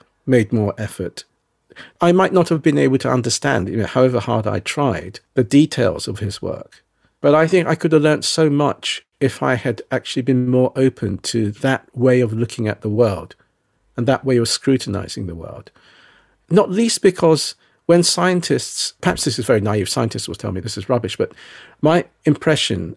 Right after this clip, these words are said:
is that when scientists argue, and they can argue viciously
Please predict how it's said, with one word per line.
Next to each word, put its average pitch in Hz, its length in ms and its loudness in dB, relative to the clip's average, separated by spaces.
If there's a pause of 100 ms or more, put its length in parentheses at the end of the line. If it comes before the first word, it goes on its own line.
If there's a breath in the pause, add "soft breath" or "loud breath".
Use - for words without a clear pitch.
is 127 160 0
that 123 180 -2
when 143 160 4
scientists 139 640 0
argue, 123 500 -2 (420)
and 117 100 0
they 117 140 4
can - 300 -6
argue 113 340 -4
viciously - 640 -10